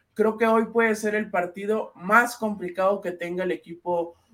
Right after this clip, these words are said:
rojinegro visitando la frontera. Entonces, el juego va a ser complejo, complejo, y ojalá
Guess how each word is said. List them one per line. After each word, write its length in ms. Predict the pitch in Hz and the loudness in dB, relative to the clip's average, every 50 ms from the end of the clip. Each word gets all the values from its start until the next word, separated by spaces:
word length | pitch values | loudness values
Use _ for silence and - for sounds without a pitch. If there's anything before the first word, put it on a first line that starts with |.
| _ _ | _ _
rojinegro 760 | - 185 190 180 185 185 180 175 180 185 196 190 190 190 185 | 0 2 2 2 2 0 -2 -2 -2 0 2 2 2 2 0
visitando 680 | 180 175 175 170 - - 175 175 175 175 180 175 - - | -2 -6 -8 -8 -6 -4 -4 -2 0 2 2 2 2 4
la 160 | 160 165 165 | 2 0 0
frontera. 420 | 165 165 165 165 165 - 196 208 220 | 0 -2 -4 -4 -2 -4 -2 -2 -2
Entonces, 640 | 202 180 185 180 180 175 202 202 202 196 185 - - - - - - - - - _ | -4 -4 -6 -8 -6 -2 0 0 0 0 -2 -6 -14 -20 -20 -20 -20 -20 -20 -18 _
el 460 | 185 190 185 185 180 175 170 170 170 | -4 0 2 2 2 2 2 0 -2
juego 360 | - - 214 233 233 226 247 | 2 4 4 6 8 8 8
va 100 | 240 240 | 8 8
a 40 | 226 | 6
ser 320 | 226 226 233 233 240 233 233 | 6 4 2 2 2 2 -2
complejo, 680 | 208 190 185 180 185 208 226 262 - - 349 403 392 - | -4 -4 -4 -4 0 2 2 2 0 -2 -4 -4 -4 -4
complejo, 580 | - 190 180 180 185 196 220 240 247 - 302 302 | -6 -6 -6 -6 -2 -2 -2 -2 -2 -4 -2 -2
y 120 | 277 233 | 2 2
ojalá 600 | 202 180 190 190 185 175 180 185 202 220 262 - | 2 2 4 4 4 4 6 6 6 6 6 2